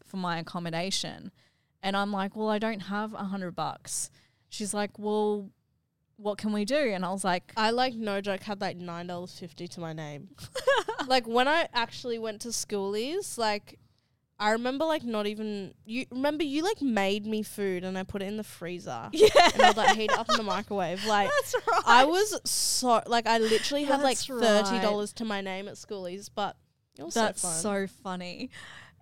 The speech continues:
Speaker 1: Anyways, Tisha comes to me, says, "I don't have any money." And I'm like, "Okay." And I was sitting in my room at the time and I looked over and there's this guitar that Jonathan has not touched for ages. And I was like, "Let's sell the guitar.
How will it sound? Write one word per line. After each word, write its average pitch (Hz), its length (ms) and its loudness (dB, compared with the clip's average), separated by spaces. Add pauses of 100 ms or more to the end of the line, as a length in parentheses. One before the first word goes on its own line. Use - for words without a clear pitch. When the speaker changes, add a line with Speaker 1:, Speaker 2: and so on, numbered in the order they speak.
(160)
Speaker 1:
Anyways, 240 560 4
Tisha - 260 2
comes 269 260 4
to 269 60 -2
me, 220 240 0
says, 208 260 -2
"I 214 60 2
don't 247 200 2
have 285 180 2
any 214 100 -2
money." 196 280 0
And 180 100 -2
I'm 185 60 -4
like, 190 220 -4
"Okay." 190 480 -4 (380)
And 214 140 0
I 214 420 2 (320)
was 220 240 0
sitting 302 240 0
in 277 80 4
my 233 120 6
room 220 260 4
at 220 80 -2
the 190 60 -8
time 196 340 0
and 196 60 0
I 190 100 0
looked 214 260 -2
over 202 280 2
and 190 140 0
there's 196 240 0
this 196 240 -4
guitar 202 640 2
that 165 360 -4
Jonathan 214 460 -4
has 208 200 -4
not 214 260 -2
touched - 720 -2 (140)
for - 140 -4
ages. 208 500 2
And 180 80 -6
I 175 60 -4
was 180 120 -6
like, 170 200 -2 (840)
"Let's 190 240 -4
sell 233 260 2
the 285 100 2
guitar. 285 600 2